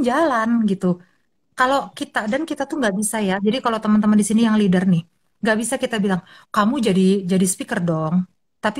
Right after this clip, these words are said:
kitanya nggak pernah jadi speaker. Itu nggak adil. Jadi Anda harus, jadi kalau misalnya, "Kamu ke O D S dong, kamu ke S A dong." Kamunya ke S A nggak?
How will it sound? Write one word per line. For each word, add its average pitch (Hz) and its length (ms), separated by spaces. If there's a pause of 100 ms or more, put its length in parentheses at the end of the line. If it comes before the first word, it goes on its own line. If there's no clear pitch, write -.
kitanya 226 320
nggak 196 160
pernah 185 120
jadi 180 120
speaker. 180 560
Itu 240 320
nggak 190 160
adil. 180 400 (540)
Jadi 226 400
Anda 214 240
harus, 202 480
jadi 254 240
kalau 240 160
misalnya, 233 320
"Kamu 277 240
ke 285 80
O 214 80
D 214 160
S 226 160
dong, 185 320
kamu 226 160
ke 233 160
S 208 80
A 202 160
dong." 180 240 (320)
Kamunya 247 320
ke 403 160
S 220 160
A 269 80
nggak? 190 240